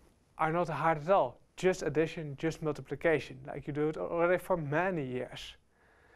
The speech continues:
But the ideas behind it are actually, well, not so trivial and quite fun. For your computations, you will, will probably have no problems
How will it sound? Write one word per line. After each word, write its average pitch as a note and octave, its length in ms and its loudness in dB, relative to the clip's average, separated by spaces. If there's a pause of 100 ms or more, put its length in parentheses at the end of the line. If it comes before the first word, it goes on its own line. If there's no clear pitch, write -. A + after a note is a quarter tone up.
(220)
But F#3 100 -4
the F#3 200 0
ideas G3+ 420 4 (260)
behind G#3+ 360 2
it - 140 -10 (140)
are - 140 -4 (240)
actually, G3 560 0 (340)
well, F3 300 2 (380)
not C#4+ 180 0
so D3+ 160 -2
trivial C#3 560 0 (320)
and E3 160 -4
quite C3+ 260 0
fun. C#3+ 360 2 (760)
For C#3 120 2
your B2 60 2
computations, G#3 800 0 (720)
you C3 80 -4
will, D#3 240 4
will C#3 280 4
probably C#3 300 0
have B2 200 0 (260)
no E3 140 4
problems C#3 540 -4